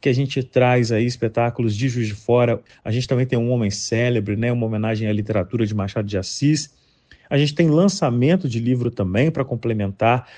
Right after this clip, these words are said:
a literatura dentro da programação. E a gente tem uma coisa muito legal, que são as gerações do audiovisual. A gente vai tá marcando aí gerações, ah, juiz-foranas,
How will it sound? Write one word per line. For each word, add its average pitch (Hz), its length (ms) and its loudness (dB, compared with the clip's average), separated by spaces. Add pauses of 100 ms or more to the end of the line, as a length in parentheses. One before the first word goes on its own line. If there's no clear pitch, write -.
(260)
a 107 160 0
literatura 110 720 0
dentro 110 220 0
da 101 100 -2
programação. 101 880 0 (360)
E - 80 -2
a 180 60 6
gente 175 260 0
tem 170 140 2
uma 156 140 2
coisa 147 180 2
muito 160 180 2
legal, 131 360 2
que - 80 -12
são 135 120 -4
as 120 80 -2
gerações 135 720 -2
do 117 160 -2
audiovisual. 110 840 -2 (440)
A 107 120 -4
gente 117 680 -2
vai 104 160 -4
tá 110 100 -6
marcando 110 420 -4
aí 107 140 0
gerações, 107 1000 -4 (360)
ah, 101 800 -2
juiz-foranas, 117 1120 -2